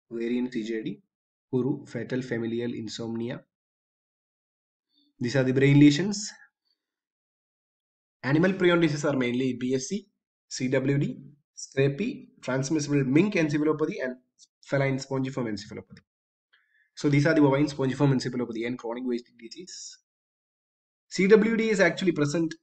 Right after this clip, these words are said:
uh, in the deer, elk, moose in the North America and South Korea, et cetera. B S C is present in America, United Kingdom, et cetera. So these are the comparison between the animal prion disease and human prion diseases.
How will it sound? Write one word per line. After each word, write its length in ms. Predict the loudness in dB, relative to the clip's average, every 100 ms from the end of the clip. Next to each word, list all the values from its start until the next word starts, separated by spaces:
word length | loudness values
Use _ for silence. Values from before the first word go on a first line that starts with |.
| -4
uh, 80 | -2
in 140 | -4
the 80 | -4
deer, 300 | 0 0 0
elk, 120 | -4 -4
moose 380 | -2 -2 -4 -8
in 80 | -4
the 60 | -2
North 280 | -2 -4 -2
America 480 | -2 -2 -2 -4 -4 -8
and 160 | -10 -10
South 180 | -10 -8
Korea, 180 | -8 -8
et 60 | -10
cetera. 260 | -14 -14 -14 _ _ -4
B 80 | -2
S 80 | 0
C 80 |
is 100 | -4
present 460 | -2 -4 -2 -6 -8 _ -4
in 100 | -2
America, 480 | 2 2 0 0 0
United 420 | 0 -2 -6 -10
Kingdom, 400 | -8 -4 -4 -4 _ _ _ _ _ -18
et 60 |
cetera. 240 | -16 -16 -20 _ _ _ _ _ _ _ _ _ _ _ _ _ -12
So 120 | -6
these 160 | -2 0
are 140 | -2
the 80 | -2
comparison 500 | -6 -6 -4 -4 -4
between 280 | -4 -4 -6
the 40 |
animal 260 | -6 -6 -8 -8
prion 200 | -8 -8
disease 280 | -12 -14 -18
and 100 | -14
human 280 | -12 -10 -10
prion 280 | -12 -12
diseases. 600 | -12 -14 -16 -18 -20 -20